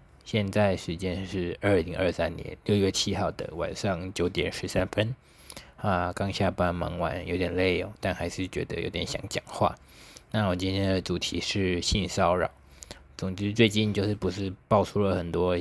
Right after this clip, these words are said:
那个政府里面的性骚扰事件吗？我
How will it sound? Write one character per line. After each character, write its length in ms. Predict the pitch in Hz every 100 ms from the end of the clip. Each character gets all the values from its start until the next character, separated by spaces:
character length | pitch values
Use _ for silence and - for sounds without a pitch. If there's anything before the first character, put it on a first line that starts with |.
| - - - -
那 100 | 95
个 320 | 85 78 - - - - - - - - - - - -
政 560 | - 107 180 120 82
府 240 | 85 92 92
里 140 | 85
面 240 | 87 92 87
的 160 | 85
性 180 | - 92
骚 180 | - 85
扰 160 | 87
事 160 | 85 -
件 200 | 87 90
吗？ 240 | 85 82 98 - - - -
我 160 | 92